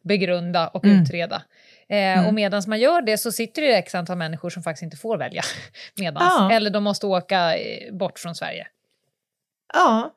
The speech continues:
Speaker 2: ja, men exakt.
Speaker 1: Mm.
Speaker 2: Möjligheten finns ju även för svenska medborgare att åka till, till exempel Schweiz
Speaker 1: Mm.
Speaker 2: och få
Speaker 1: Just det.
Speaker 2: hjälp. Men det är ju oerhört kostsamt och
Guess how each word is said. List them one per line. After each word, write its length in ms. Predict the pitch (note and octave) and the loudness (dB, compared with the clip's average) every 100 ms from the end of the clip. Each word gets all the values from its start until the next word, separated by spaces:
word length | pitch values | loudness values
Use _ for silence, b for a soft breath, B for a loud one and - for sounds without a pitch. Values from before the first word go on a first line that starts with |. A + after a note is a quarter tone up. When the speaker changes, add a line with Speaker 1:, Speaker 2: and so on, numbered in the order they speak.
| - | -6
Speaker 2:
ja, 120 | C#4+ | -4
men 160 | D#4+ E4 | -2 -4
exakt. 420 | D#4+ F#4 A#3+ - | -4 -2 -4 -4
Speaker 1:
Mm. 120 | A#3+ | -2
Speaker 2:
Möjligheten 500 | C#4+ C4 A3 G#3 F4+ | 0 2 0 0 -6
finns 400 | - A#3+ F4 E4+ | -6 -4 -4 -2
ju 40 | |
även 180 | C#4 A#3 | 0 -2
för 100 | A3+ | -2
svenska 460 | A3+ B3 A3 G#3+ F#4 | -4 -2 -4 -4 -6
medborgare 520 | G#4 C#4 F#3+ F3 F3 | -4 -2 -2 -2 -2
att 160 | F#3 - | -4 -6
åka 600 | A3 F#3 E3 _ D#3+ E3+ | -8 -6 -8 _ -4 -4
till, 280 | E3 D#4 D4 | -4 -6 -6
till 140 | - C4 | -8 -8
exempel 400 | - F3 E3 D#3+ | -2 -2 -2 -6
Schweiz 540 | - G#2 - - - | -6 -8 -6 -4 -2
Speaker 1:
Mm. 280 | D#4+ A3+ C#4 | 0 -2 -2
Speaker 2:
och 140 | A3 - | -8 -6
få 200 | E3+ E3+ | -4 -2
Speaker 1:
Just 220 | D3+ D3 | -2 -4
det. 60 | |
Speaker 2:
hjälp. 140 | E3+ E3+ _ _ _ _ - | -6 -8 _ _ _ _ -2
Men 500 | A#3+ E4 A3 F#3+ G#3 | 0 2 2 2 0
det 100 | C#4+ | 0
är 220 | C#4 A3+ | 0 0
ju 180 | A#3 B3+ | -2 -2
oerhört 560 | D4+ A3 A3 A#3 A#3 | -4 -2 -2 -4 -6
kostsamt 960 | - G#4 - - - F#4 E3 - - - - | -6 -2 0 2 2 0 -2 -4 -12 -18 -4
och 340 | C4 B3+ - | -4 -4 -8